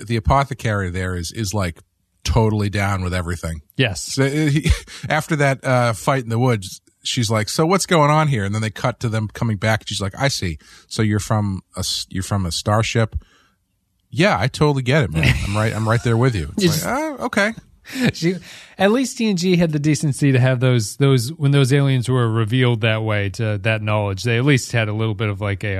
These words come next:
Speaker 2: uh, "Wow, could, who'd have bel-, who'd have thunk that?" Like, uh, uh, out of this
Speaker 1: Yeah.
Speaker 2: world. Yeah.
Speaker 1: Yeah. Or, like, the, the, the revelation of that knowledge is somehow impactful on,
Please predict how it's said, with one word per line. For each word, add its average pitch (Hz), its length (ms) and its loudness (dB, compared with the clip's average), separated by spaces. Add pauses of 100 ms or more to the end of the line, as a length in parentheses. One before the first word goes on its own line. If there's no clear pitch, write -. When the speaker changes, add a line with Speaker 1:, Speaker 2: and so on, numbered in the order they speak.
Speaker 2:
uh, 92 40 -4
"Wow, 139 380 2 (380)
could, - 180 0
who'd 160 140 4
have 165 100 2
bel-, 156 180 0
who'd 160 140 2
have 180 100 2
thunk 160 220 0
that?" 143 400 0
Like, 104 240 -4
uh, 127 180 -10
uh, 135 300 -4
out 135 180 0
of 143 40 2
this 131 80 2
Speaker 1:
Yeah. 117 180 2
Speaker 2:
world. 107 320 -2 (120)
Yeah. 104 220 0 (420)
Speaker 1:
Yeah. 117 220 2
Or, 139 240 4
like, 135 260 0
the, 131 140 0
the, 123 260 -6 (100)
the 120 220 2
revelation 120 640 2
of 101 100 -2
that 98 200 -2
knowledge 101 420 -2
is 95 180 -4
somehow 95 580 0 (500)
impactful 113 600 0
on, 92 240 -6